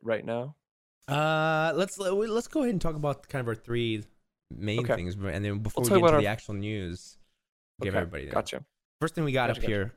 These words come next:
Speaker 2: Uncharted. Brand new trailer just dropped, and we have a reaction to that up on our channel if you guys wanna check that out. But, uh,
Speaker 1: Mm-hmm.
Speaker 2: we've seen the trailer, and, uh, I wanna hear your thoughts, James, 'cause have you played the games, first of all?
Speaker 1: Yes,
Speaker 2: And
Speaker 1: I
Speaker 2: then
Speaker 1: have.
Speaker 2: Okay, okay,
Speaker 1: I've played
Speaker 2: so
Speaker 1: them.
Speaker 2: you're
Speaker 1: I actually
Speaker 2: familiar
Speaker 1: binged
Speaker 2: with the
Speaker 1: them.
Speaker 2: world.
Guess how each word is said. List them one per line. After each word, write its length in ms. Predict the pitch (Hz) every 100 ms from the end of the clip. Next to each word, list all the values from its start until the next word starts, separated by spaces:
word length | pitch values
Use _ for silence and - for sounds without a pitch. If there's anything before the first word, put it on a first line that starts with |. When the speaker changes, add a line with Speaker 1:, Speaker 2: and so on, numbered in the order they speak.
| -
Speaker 2:
Uncharted. 760 | 120 107 - 107 98 57 - 101
Brand 240 | 123 143
new 100 | 143
trailer 260 | - 139 120
just 220 | 143 -
dropped, 340 | 123 120 -
and 60 | 123
we 60 |
have 80 | 143
a 20 | 135
reaction 420 | 139 185 - 165
to 40 |
that 220 | 131 123 -
up 240 | 113 - -
on 160 | 107 104
our 100 | 98
channel 240 | - 180
if 80 | 131
you 40 | 120
guys 140 | 110
wanna 120 | 104
check 160 | - 95
that 100 | 104
out. 260 | 123 151 - - _ _
But, 240 | - 117 120
uh, 140 | 120
Speaker 1:
Mm-hmm. 80 | 113
Speaker 2:
we've 100 | 170
seen 180 | - 196
the 60 |
trailer, 440 | 180 185 185 196 -
and, 260 | 123 127 131
uh, 340 | 131 135 135 131
I 60 |
wanna 140 | 165 226
hear 160 | 226
your 140 | 208 185
thoughts, 360 | 160 135 -
James, 240 | - 107 98
'cause 280 | 107 101 - _ _ _ _ -
have 140 | 147
you 100 | 165
played 280 | 180 175 190
the 80 | 160
games, 380 | 123 135 139 -
first 320 | - 120 -
of 80 | 101
all? 300 | 82 - - _ _ _ _ _
Speaker 1:
Yes, 180 | 151 135
Speaker 2:
And 80 |
Speaker 1:
I 20 | 123
Speaker 2:
then 60 | -
Speaker 1:
have. 160 | - _
Speaker 2:
Okay, 220 | 120 107 -
okay, 160 | 107 117
Speaker 1:
I've 120 | 139
played 100 | 147 127
Speaker 2:
so 100 | 104
Speaker 1:
them. 80 | - _ _ _
Speaker 2:
you're 100 | 139
Speaker 1:
I 20 | 170
actually 260 | 156 151
Speaker 2:
familiar 180 | 127 123
Speaker 1:
binged 40 |
Speaker 2:
with 100 | 92
the 60 | -
Speaker 1:
them. 100 | 82
Speaker 2:
world. 180 | 69